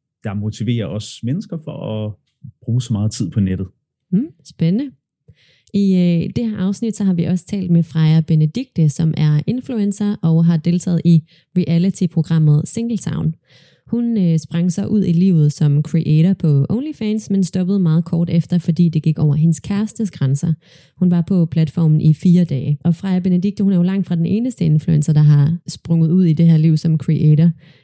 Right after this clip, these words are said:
Speaker 2: Øh, særligt famøs er jo Fie Laursen, som har banet vejen for OnlyFans herhjemme, og det er faktisk også hende, der har inspireret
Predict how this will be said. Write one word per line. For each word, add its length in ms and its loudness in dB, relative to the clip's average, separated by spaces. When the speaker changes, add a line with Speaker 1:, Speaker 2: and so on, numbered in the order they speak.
Speaker 2:
Øh, 380 4
særligt 360 -2
famøs 340 2
er 100 2
jo 140 6
Fie 220 0
Laursen, 580 2
som 180 0
har 320 2
banet 300 0
vejen 260 2
for 120 -4
OnlyFans 460 4
herhjemme, 300 4
og 80 -2
det 60 2
er 40 2
faktisk 380 0
også 180 -6
hende, 180 2
der 60 -2
har 100 -2
inspireret 680 0